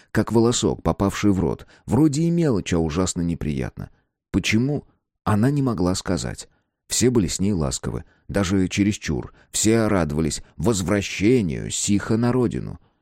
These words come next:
Вот только ей все время казалось, что улыбаются они неискренне. Пустые улыбки во время банкета так пугали, что она почти не притронулась к угощениям. Пришлось даже попросить разрешения уйти до окончания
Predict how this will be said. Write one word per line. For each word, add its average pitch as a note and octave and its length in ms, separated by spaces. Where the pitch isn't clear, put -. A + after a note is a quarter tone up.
Вот A#2 220
только C#3+ 260
ей D#3 320
все - 240
время C3+ 240
казалось, B2 460
что - 200
улыбаются A2+ 680
они F#2 200
неискренне. A#1+ 720
Пустые A2 360
улыбки G#2+ 380
во E2 160
время F#2+ 240
банкета F#2 480
так - 240
пугали, G2+ 420
что - 220
она G2+ 160
почти - 340
не A2+ 120
притронулась F2 640
к - 80
угощениям. A#1 680
Пришлось F#2+ 380
даже D#2+ 300
попросить D#2+ 500
разрешения E2 500
уйти G#2+ 320
до C2+ 120
окончания D#2 520